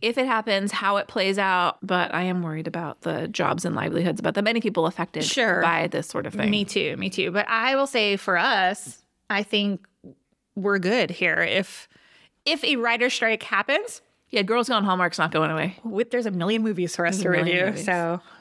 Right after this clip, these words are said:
Speaker 2: we're not going anywhere, guys. And finally, here's the piping hot tea.
Speaker 1: Can't wait.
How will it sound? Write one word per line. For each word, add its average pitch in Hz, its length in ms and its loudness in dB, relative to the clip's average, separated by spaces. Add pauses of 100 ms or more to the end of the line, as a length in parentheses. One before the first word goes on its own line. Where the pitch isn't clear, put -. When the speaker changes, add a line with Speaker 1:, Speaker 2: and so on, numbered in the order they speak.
(100)
Speaker 2:
we're 175 260 -2
not 185 140 -2
going 160 160 0
anywhere, 147 280 -6
guys. - 280 -4 (500)
And 240 160 0
finally, 247 460 0
here's 370 340 0
the - 80 0
piping 220 460 -2
hot 202 320 -2
tea. 190 580 0
Speaker 1:
Can't 160 160 0
wait. 180 280 -6